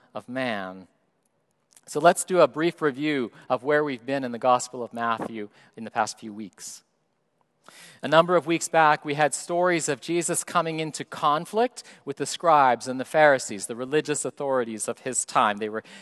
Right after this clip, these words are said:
asking him questions to trick him, to trip him up. And then two Sundays ago, Alice explored with you Jesus' critique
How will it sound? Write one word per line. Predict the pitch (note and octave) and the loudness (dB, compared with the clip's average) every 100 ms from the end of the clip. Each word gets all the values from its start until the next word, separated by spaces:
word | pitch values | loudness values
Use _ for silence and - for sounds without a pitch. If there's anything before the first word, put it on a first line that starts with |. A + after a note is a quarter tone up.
| - C3+ | -4 4
asking | C#3+ - D3 C3+ | 4 4 -6 -6
him | B2 | -8
questions | - F3+ D3+ - G#2+ - | -2 -2 -2 -8 -12 -12
to | A#2 | -16
trick | - F3 - | -6 -6 -4
him, | A2+ F2+ F#2+ | -8 -10 -16
to | A2 | -20
trip | - D3+ - | -6 -6 -6
him | C3+ - | -10 -4
up. | B2 - _ _ _ _ _ _ _ _ _ _ - | -4 -4 _ _ _ _ _ _ _ _ _ _ -4
And | C#3 | 0
then | D3 | 0
two | - G#3+ | -2 -4
Sundays | G3+ F#3+ F3+ D#3+ C#3 | 0 2 2 0 0
ago, | G#3+ C3+ B2+ B2 - - _ - | -2 0 2 0 -4 -20 _ -4
Alice | D#3 F3+ F3 D3+ - | 2 4 4 0 -2
explored | - - D3+ D3+ D#3 | -4 -4 0 2 2
with | C#3+ C#3+ - | -2 -6 -6
you | C#3 C3 B2 - - - | -6 -6 -8 -14 -20 -14
Jesus' | - E3 D3+ D3+ C3 - _ _ | -2 -2 0 0 -2 -6 _ _
critique | - D3+ - A#3 D#3 - - | -12 -10 -4 -2 -2 -6 -18